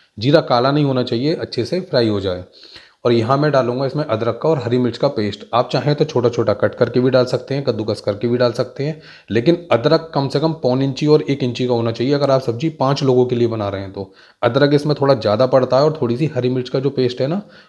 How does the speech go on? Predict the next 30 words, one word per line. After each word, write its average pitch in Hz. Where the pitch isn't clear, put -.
वो 127
भी 156
ज़्यादा 117
पड़ता 107
है। 104
ये 147
इसका 123
पहला 120
सीक्रेट 123
है, 147
इसको 135
बिल्कुल 131
भी 147
स्किप -
ना 117
करें। 98
और 120
यहाँ 123
मैं 139
लगा 127
रहा 123
हूँ 123
इसमें 123
थोड़ी 117
सी 120
देगी 104
मिर्च, 151
लगभग 113
एक 117
चम्मच। 117